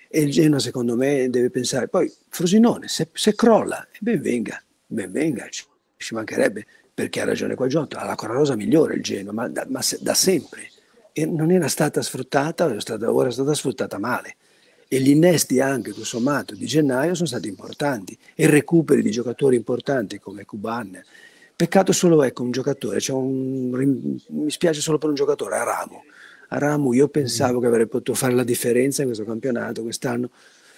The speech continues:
Speaker 1: non ha reso niente purtroppo, non,
Speaker 2: Infatti,
Speaker 1: non è
Speaker 2: scusami,
Speaker 1: stato, però.
Speaker 2: qualcuno mi chiedeva, dice, in un meccanismo così come si è congegnato adesso, del Genoa attuale, Aramo e Coda avranno ancora spazio?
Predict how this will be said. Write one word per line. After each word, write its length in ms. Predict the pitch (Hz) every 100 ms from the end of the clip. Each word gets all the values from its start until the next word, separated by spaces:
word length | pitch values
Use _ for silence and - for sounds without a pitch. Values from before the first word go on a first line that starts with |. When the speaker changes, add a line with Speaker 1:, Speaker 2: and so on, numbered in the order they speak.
| - _ _ _
Speaker 1:
non 180 | 131 117
ha 80 | 107
reso 240 | 98 101
niente 460 | 101 - - - -
purtroppo, 580 | - 110 - - 117
non, 140 | 113 107
Speaker 2:
Infatti, 160 | 107
Speaker 1:
non 100 | 127
è 120 | 123 120
Speaker 2:
scusami, 220 | 147 127
Speaker 1:
stato, 140 | 143
però. 300 | 185 147 - - - - _ _ 113 110
Speaker 2:
qualcuno 540 | 156 147 - 208 208
mi 160 | 156 131
chiedeva, 720 | 151 143 135 113 104 104 110
dice, 320 | 127 110 151
in 240 | 147 165 190
un 260 | 202 190 175 165
meccanismo 760 | 165 165 160 156 208 165 156 147
così 300 | 139 120 139
come 180 | 113 113
si 100 | 123
è 80 | 123
congegnato 720 | 127 123 123 123 151 147 131
adesso, 580 | 123 104 - - - 92
del 240 | 107 113
Genoa 320 | 110 135 135 120 117
attuale, 540 | 117 117 98 82 - _ _ _ _
Aramo 580 | 123 151 220 240 190 131
e 20 |
Coda 360 | 135 113 92 98
avranno 420 | 123 196 165 123
ancora 320 | 110 110 110
spazio? 800 | - - 117 104 - 110 113 110